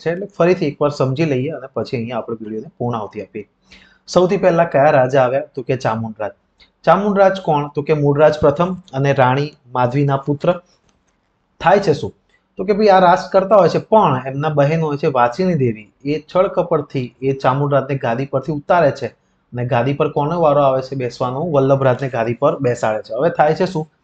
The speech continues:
એ જે ઘટના બને છે એટલે પછી એ તીર્થયાત્રા પર નીકળી જાય છે. તીર્થયાત્રા પર નીકળે છે એટલે કઈ જગ્યાએ? તો કે ભાઈ કાશી.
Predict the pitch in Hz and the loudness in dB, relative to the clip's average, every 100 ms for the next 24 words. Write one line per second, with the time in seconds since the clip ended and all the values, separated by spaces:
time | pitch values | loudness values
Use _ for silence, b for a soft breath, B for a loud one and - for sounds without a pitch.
0 | _ - - - - - - 202 170 180 | _ -20 -20 -20 -20 -10 4 6 6 4
1 | 175 - 175 170 170 170 165 165 185 - | 4 2 2 2 2 0 -2 0 0 0
2 | 156 156 170 170 175 165 165 160 165 156 | -2 -2 -2 0 2 2 0 0 -2 -2
3 | 156 151 143 147 143 - 165 151 156 151 | -4 0 2 2 -2 -2 -4 0 0 2
4 | 160 160 160 165 175 156 139 127 127 135 | 0 0 -2 0 0 0 -2 -4 -6 -2
5 | 175 165 147 143 143 147 156 147 151 131 | -2 0 -2 0 -2 -2 -4 -6 -6 -4
6 | 110 - 117 | -4 -6 -14